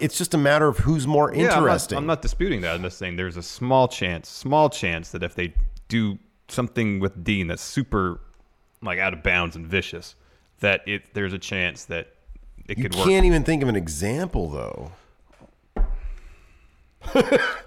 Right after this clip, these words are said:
Speaker 1: That's, here's, here's the thing. I, I kind
Speaker 2: I wouldn't
Speaker 1: of
Speaker 2: say I'd like to go and burn Seth's house, house down or something, but we saw with Randy Orton, that was a, like, a face move when he burned down the Wyatt compound.
Speaker 1: You know? He goes to, like, Seth, well, Seth doesn't have a family.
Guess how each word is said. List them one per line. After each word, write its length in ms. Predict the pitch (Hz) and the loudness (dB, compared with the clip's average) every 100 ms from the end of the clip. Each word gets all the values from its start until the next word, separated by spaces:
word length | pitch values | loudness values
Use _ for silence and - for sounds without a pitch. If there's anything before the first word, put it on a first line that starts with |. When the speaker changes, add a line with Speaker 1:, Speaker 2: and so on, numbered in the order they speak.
| - - | -8 0
Speaker 1:
That's, 200 | 240 - - | 0 0 -4
here's, 180 | 285 254 | 0 0
here's 200 | 240 226 | 0 0
the 80 | 233 | 0
thing. 240 | 190 87 - - _ _ | 0 -2 -8 -20 _ _
I, 240 | 170 208 - | 0 0 0
I 160 | 156 160 | -2 -2
kind 320 | - - 160 | -2 -2 4
Speaker 2:
I 20 | |
wouldn't 180 | 156 214 | 6 6
Speaker 1:
of 60 | 180 | 6
Speaker 2:
say 100 | 151 | 6
I'd 40 | |
like 160 | 139 123 | 6 4
to 60 | 110 | 4
go 120 | 120 | 2
and 180 | 104 98 | 2 -2
burn 200 | 110 104 | -4 -4
Seth's 320 | - 113 95 | -6 -4 0
house, 280 | - 110 - - | 2 2 -2 -6
house 280 | 107 120 92 | -6 -6 -2
down 200 | 95 90 | -2 -2
or 40 | |
something, 180 | - 95 | -6 -6
but 100 | 95 | -4
we 80 | 107 | -2
saw 180 | 110 | 0
with 100 | 98 | 0
Randy 240 | 98 98 87 | -2 -4 -2
Orton, 180 | 98 90 | -4 -4
that 80 | |
was 80 | 90 | -6
a, 200 | 92 85 - | -6 -4 -6
like, 140 | 87 85 | -6 -8
a 40 | |
face 300 | - 92 - | -10 -10 -10
move 200 | 90 85 | -12 -12
when 140 | 87 85 | -10 -10
he 80 | |
burned 300 | 82 82 90 | -10 -10 -8
down 100 | 87 85 | -6 -6
the 60 | |
Wyatt 220 | 85 85 | -6 -8
compound. 380 | - 85 85 85 - | -10 -16 -16 -18 -8
Speaker 1:
You 140 | 92 90 | -2 0
know? 400 | 85 87 107 110 _ _ | 0 0 -2 -8 _ _
He 160 | - 147 | -2 0
goes 340 | 127 156 156 | 4 4 4
to, 220 | - 147 127 | 2 2 4
like, 340 | 110 107 90 - 92 | 4 2 0 -6 -14
Seth, 440 | - - 127 117 80 | -10 -2 0 0 -2
well, 180 | 87 | -6
Seth 180 | 80 90 | -2 0
doesn't 200 | 82 78 | 0 0
have 100 | 82 | -2
a 60 | 67 | -6
family. 560 | - 73 71 62 67 | -8 -8 -8 -10 -12